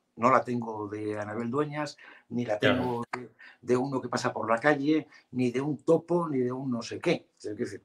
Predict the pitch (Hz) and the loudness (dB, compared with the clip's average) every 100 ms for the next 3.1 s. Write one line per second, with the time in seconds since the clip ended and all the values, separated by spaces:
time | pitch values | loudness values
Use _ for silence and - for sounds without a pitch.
0 | _ - 117 123 123 143 143 143 135 143 | _ -6 8 10 12 12 12 12 12 12
1 | - 131 143 143 143 135 123 143 139 110 | 12 12 12 12 12 8 10 12 12 12
2 | 113 131 139 127 107 110 110 113 113 110 | 12 10 10 8 8 8 10 12 12 12
3 | 107 | 10